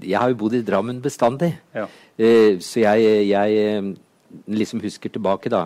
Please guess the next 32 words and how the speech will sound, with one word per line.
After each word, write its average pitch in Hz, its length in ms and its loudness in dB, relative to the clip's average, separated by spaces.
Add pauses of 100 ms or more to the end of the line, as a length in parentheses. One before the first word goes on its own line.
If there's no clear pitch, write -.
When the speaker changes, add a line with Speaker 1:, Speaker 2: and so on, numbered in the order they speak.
(120)
Speaker 1:
eh, 87 340 -4
for 98 200 -8
å - 40 -12
ta 92 160 -4
liksom 87 300 -10
litt 95 220 -8
bakgrunnen 98 420 -4
min. 127 160 -4 (400)
Eh, 104 560 -2
mora 98 320 -2
mi, 123 180 -2
eh, 95 1040 -6 (100)
ble 95 300 -6
gift 90 220 -10
med 107 100 -10
faren 85 240 -4
min 101 300 -8
når 92 400 -6
hun 87 160 -8
var 87 360 -2 (240)
gravid 82 380 -6
med 92 140 -6
meg. 156 240 -6 (640)
Eh, 107 400 0
og, 104 580 -4 (300)
eh, 95 240 -2
det 98 120 -4
var 113 140 -2
litt 107 140 -6
spesielt, - 680 -6
eh, 107 640 -2 (160)
for 104 300 -4